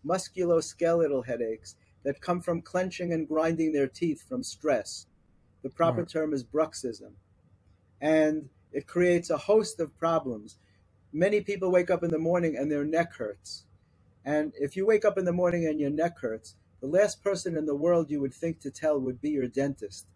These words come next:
Speaker 1: Why would you ever tell your dentist that your neck hurts, right? It wouldn't occur to you. So a lot of these things go undiagnosed.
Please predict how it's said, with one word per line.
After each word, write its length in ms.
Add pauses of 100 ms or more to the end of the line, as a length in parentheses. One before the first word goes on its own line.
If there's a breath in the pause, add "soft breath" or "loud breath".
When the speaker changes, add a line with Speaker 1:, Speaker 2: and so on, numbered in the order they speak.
(320)
Speaker 1:
Why 200
would 160
you 120
ever 160
tell 200
your 160
dentist 460
that 120
your 140
neck 260
hurts, 360
right? 200
It 80
wouldn't 240
occur 300
to 180
you. 220 (440)
So 400
a 60
lot 220
of 100
these 240
things 320
go 220
undiagnosed. 1160